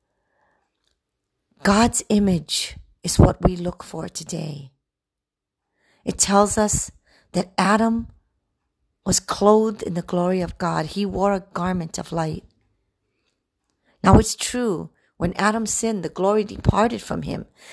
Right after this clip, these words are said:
and he lost that crown of honor. But thanks be to our God.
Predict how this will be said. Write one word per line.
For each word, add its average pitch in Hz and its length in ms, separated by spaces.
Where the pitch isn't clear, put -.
and 175 140
he 220 100
lost 226 320
that 220 180
crown 196 340
of - 180
honor. 175 440
But - 240
thanks 196 360
be 185 200
to 185 240
our 175 180
God. 156 560